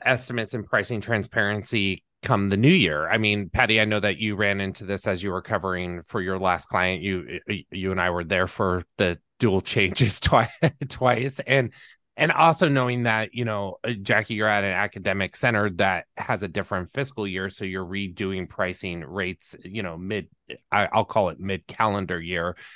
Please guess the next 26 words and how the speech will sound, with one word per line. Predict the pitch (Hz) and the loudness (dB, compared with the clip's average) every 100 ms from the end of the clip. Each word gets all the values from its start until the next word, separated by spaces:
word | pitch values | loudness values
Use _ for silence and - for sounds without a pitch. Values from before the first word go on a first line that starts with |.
| - | -6
H-, | 117 - | -6 -6
how | - 190 | 4 6
are | 208 | 6
you | 180 | 4
guys | 151 143 120 - | 4 4 0 -6
tackling | 135 127 - 123 107 | 0 0 0 -2 -2
that | 101 104 101 | 2 2 2
with | 101 - | -2 -4
your | 98 | -4
estimates? | 95 - 101 95 - | -2 -4 -2 -2 -2
And | 104 | -2
then | 98 90 | 0 0
also, | 85 98 110 95 92 - | -2 -2 -2 -4 -6 -8
you | 104 98 | -8 -6
know, | 90 82 | -6 -8
providing | - 104 98 98 95 95 92 - - - | -10 0 2 2 2 -2 -4 -10 -8 -2
that | 92 | -2
transparency | - 104 90 110 98 90 | 0 -4 -4 -6 -8 -8
back | 87 90 87 | -4 -4 -4
to | 82 | -10
patients | - 90 92 85 90 | -8 -8 -10 -12 -12
in, | - 92 80 _ | -12 -14 -16 _
from | 101 85 | -14 -12
a | |
consumer | - 87 - 78 82 | -14 -16 -12 -12 -12
perspective? | 95 85 - - - | -14 -10 -12 -12 -18